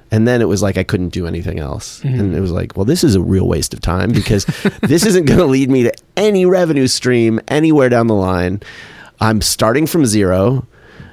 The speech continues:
Speaker 1: So, <laughs> I mean, you know, by the time I would, even, even if I did, by the time I would get any good at this, it's gonna be, but nevertheless, it's like I couldn't think of anything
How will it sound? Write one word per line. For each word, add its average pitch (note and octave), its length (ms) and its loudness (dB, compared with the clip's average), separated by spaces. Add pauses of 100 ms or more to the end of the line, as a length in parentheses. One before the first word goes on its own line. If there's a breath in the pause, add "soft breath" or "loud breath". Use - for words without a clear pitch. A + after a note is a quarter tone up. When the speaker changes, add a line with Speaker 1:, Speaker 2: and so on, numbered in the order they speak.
(440 loud breath)
Speaker 1:
So, G2+ 520 2
<laughs> - 680 -2
I - 80 -2
mean, G#2 180 0 (120)
you A2 100 0
know, G#2+ 80 0
by A2 140 0
the A2 80 0
time C#3 320 2
I A#2+ 80 4
would, A#2 220 0 (200 loud breath)
even, D#3 260 0
even E3 140 0
if F3 80 -2
I A#2 80 0
did, A#2+ 460 0
by A#2+ 100 2
the A2+ 100 2
time A#2 240 0
I G#2 100 0
would G2+ 180 -2
get G2+ 160 0
any G2 160 -2
good A2+ 220 -2
at - 120 -4
this, F#2 240 -4
it's F2+ 160 -6
gonna F#2+ 160 -4
be, F#2 240 -6 (380 loud breath)
but A#2+ 280 2 (320)
nevertheless, G#2+ 680 0
it's F2 140 -6
like F#2+ 120 -2
I G#2 60 -2
couldn't A2+ 220 -2
think - 300 -4
of F#2 100 -2
anything D#2+ 420 -6